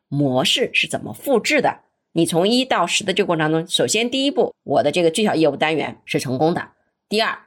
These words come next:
我要探索出来如何复制。那这个时候你要再拿着这个模式去测试两到三个，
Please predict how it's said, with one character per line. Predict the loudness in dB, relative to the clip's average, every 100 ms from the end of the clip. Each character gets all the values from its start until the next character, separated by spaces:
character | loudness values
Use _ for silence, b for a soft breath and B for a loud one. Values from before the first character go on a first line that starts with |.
| _
我 | 0
要 | 2 0 -4
探 | -4 -2 -2
索 | -4 -6
出 | -2
来 | -2 -2 b b
如 | -6 0 0
何 | 2 0
复 | -2 -4
制。 | -4 -4 -6 _ _
那 | -4
这 | -2
个 | 0
时 | 2
候 | 2
你 | 2
要 | 0
再 | 0
拿 | -2 -4 -2
着 | -2
这 | 0
个 |
模 | 0 -2
式 | -2 -4 -4 b b
去 | -4 -4
测 | 0 -2
试 | 0 -2
两 | -2 -4
到 | -4
三 | 0 0
个， | 0 -2